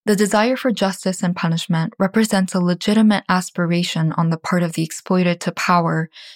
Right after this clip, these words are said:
to impose their will over the boss's racist cops and their reign of terror. The important thing about a demand is not how inherently revolutionary it is,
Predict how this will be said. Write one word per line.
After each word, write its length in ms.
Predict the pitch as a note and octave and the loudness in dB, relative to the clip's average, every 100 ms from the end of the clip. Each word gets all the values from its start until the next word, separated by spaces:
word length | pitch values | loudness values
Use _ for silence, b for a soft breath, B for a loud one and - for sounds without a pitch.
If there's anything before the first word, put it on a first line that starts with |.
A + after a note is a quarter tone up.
| B | B
to 100 | - | 0
impose 560 | F#3 F3+ G#3 G#3+ G#3+ - | 0 2 2 2 0 0
their 180 | F#3+ | 0
will 320 | F#3 F3+ F#3 F3 | 2 2 2 2
over 180 | E3+ E3+ | 0 -2
the 100 | E3 | -2
boss's 520 | E3 D#3+ - E3 - | 0 -2 -2 -4 -4
racist 420 | F3 F3+ G3+ - | -4 -2 -4 -4
cops 480 | - E3+ D#3+ - - | -2 -2 -2 -6 -8
and 160 | F3 F3+ | 0 2
their 140 | F3+ | 2
reign 240 | E3 D#3+ D#3+ | 2 0 0
of 140 | D#3+ | -2
terror. 480 | - E3+ D#3+ - G3 _ _ _ _ _ _ _ _ _ | -2 -2 0 -2 -8 _ _ _ _ _ _ _ _ _
The 100 | G#3+ | 0
important 480 | G#3+ G#3 A#3 B3+ C4 | 2 2 -2 -2 -2
thing 240 | - G#3 G3 | 0 0 2
about 260 | E3+ E3 | 2 0
a 60 | E3+ | 0
demand 520 | F3 E3 D#3+ D#3+ D#3+ F#3 | -2 0 0 0 -2 -4
is 220 | E3+ D3+ | -4 0
not 200 | F#3 - | 0 2
how 240 | - A3 | 0 2
inherently 540 | G#3 F#3 G3 G3+ - F#3+ | 2 2 2 0 2 0
revolutionary 800 | E3+ F3 E3+ F3+ - F#3+ D#3+ D#3+ | 0 0 0 0 0 2 2 0
it 80 | D#3 | -4
is, 360 | D#3+ F3+ - | -4 -6 -10